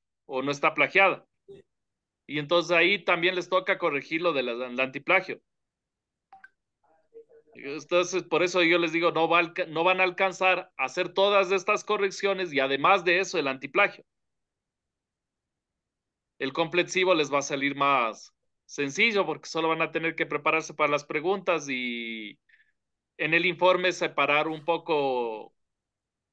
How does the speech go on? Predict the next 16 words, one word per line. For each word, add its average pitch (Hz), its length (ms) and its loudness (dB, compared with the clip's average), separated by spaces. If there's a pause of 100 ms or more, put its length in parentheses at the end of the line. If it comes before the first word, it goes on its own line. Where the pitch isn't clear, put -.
(160)
las 135 200 0
formulaciones 160 1080 2
para 147 220 2
decir 156 400 -4
que 135 560 2
Alberto 175 760 0
hizo 165 280 -4
la 147 160 0
formulación 156 600 -2
uno 190 200 -2
y 175 80 -2
dos 165 400 0 (2500)
y 131 600 -4
la 135 160 -4
compañera 147 1200 2
Wendy 175 580 -2